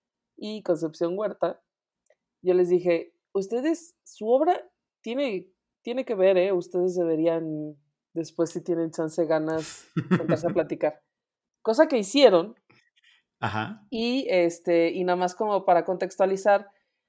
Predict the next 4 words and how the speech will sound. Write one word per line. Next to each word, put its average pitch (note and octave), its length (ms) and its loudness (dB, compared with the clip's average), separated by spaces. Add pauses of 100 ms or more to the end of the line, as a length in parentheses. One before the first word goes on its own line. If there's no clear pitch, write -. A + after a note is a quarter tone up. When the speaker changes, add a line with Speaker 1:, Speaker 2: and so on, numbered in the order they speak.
(680)
Speaker 1:
eh, G#3+ 320 6
Concepción B3 580 4
Huerta D#4 480 6 (760)
es G#3 680 2